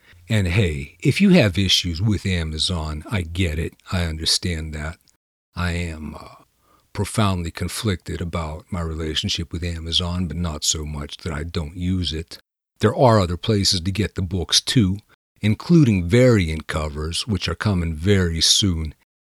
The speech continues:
in very, very, very limited numbers. And what you heard just now was a chapter from that book, Slayer sixty-six and two-thirds.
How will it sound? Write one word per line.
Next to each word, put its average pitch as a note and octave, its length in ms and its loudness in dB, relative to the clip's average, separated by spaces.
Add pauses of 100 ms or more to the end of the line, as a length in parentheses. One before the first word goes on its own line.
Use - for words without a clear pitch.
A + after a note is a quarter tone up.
(140)
in F#2+ 300 4
very, F#2+ 680 6
very, F#2 380 4
very G2 480 4
limited F2+ 480 2
numbers. D#2 640 -6 (640)
And E3 480 8
what D#3+ 160 4
you D3+ 220 4
heard G2 480 4 (100)
just G#2+ 300 2
now G#2 240 4
was F#2+ 180 0
a F#2 60 0
chapter F#2 440 0
from F2+ 380 0
that D2 340 -8
book, - 320 -8
Slayer E2 460 0
sixty-six - 840 0
and E2+ 180 -2
two-thirds. E2+ 880 -4